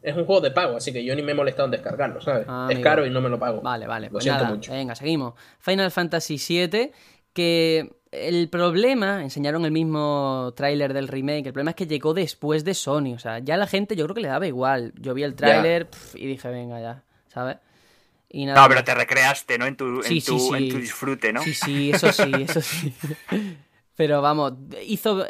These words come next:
Speaker 2: hizo un gran favor a Sony dejándoselo, ¿eh? Fue una muestra de solidaridad,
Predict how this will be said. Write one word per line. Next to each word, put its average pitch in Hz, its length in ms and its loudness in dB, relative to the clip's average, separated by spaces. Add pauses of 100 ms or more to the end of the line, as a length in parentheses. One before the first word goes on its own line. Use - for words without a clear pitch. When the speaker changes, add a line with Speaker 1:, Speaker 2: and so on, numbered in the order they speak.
Speaker 2:
hizo 196 340 -2
un 196 140 2
gran 175 220 2
favor 151 260 2
a 139 60 0
Sony 160 420 0
dejándoselo, 139 640 -4
¿eh? 185 160 -6
Fue 147 120 -12
una 147 60 -2
muestra 147 340 -2
de 147 60 0
solidaridad, 131 680 -2